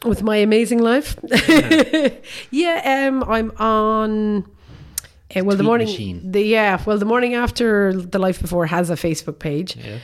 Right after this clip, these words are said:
Speaker 1: and, um, myself, I'm on Twitter at Anne Blake seventy-eight, and I, the morning after actually has an Instagram, B-, so it's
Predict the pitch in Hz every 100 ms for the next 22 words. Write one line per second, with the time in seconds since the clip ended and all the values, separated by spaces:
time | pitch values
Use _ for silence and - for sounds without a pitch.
0 | - - - 175 165 165 160 - 170 160
1 | 165 165 156 - 185 170 - 196 190 -
2 | 180 175 165 156 165 156 - 165 160 156
3 | - _ _ - 170 156 - 170 165 165
4 | 156 - 170 160 160 151 233 - _ -
5 | - - - - 185 180 175 175 175 -
6 | _ - 180 170 160 151 143 - - _
7 | _ - 196 240 269 277 - 196 - 175
8 | 160 - - - 180 180 175 160 - _
9 | _ _ - 170 170 170 - 165 160 131
10 | 120 135 - _ _ _ - - - -
11 | - - - - - 156 170 165 -